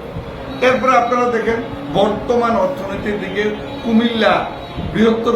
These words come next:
কুমিল্লা যদি বলে যে আমরা এক মাসের জন্য বাংলাদেশের রেমিটেন্স বন্ধ রাখবো, তাইলে বাংলাদেশকে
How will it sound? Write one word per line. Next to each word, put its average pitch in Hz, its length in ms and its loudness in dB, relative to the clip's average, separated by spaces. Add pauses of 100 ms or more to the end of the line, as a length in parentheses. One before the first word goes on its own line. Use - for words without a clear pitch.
কুমিল্লা 226 340 0 (140)
যদি 196 180 -2 (160)
বলে 165 300 4 (580)
যে 175 80 4 (240)
আমরা 170 200 2 (220)
এক 196 80 0 (140)
মাসের 196 380 0
জন্য 190 160 -4 (160)
বাংলাদেশের 180 600 0 (480)
রেমিটেন্স 190 500 2 (140)
বন্ধ 160 200 0 (140)
রাখবো, 123 240 -6 (680)
তাইলে 190 260 4 (120)
বাংলাদেশকে 202 560 -2